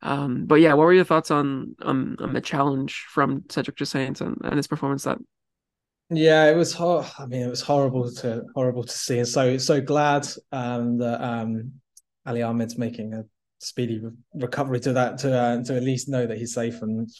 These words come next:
Speaker 2: on the mend, uh, at least. So hopefully we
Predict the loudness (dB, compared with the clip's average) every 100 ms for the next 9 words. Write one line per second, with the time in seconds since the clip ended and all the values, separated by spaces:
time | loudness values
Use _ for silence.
0 | _ -4 -2 -2 -2 -4 -6 -8 -14 -12
1 | -10 -10 -8 -8 -8 -6 -6 -8 -10 -10
2 | -12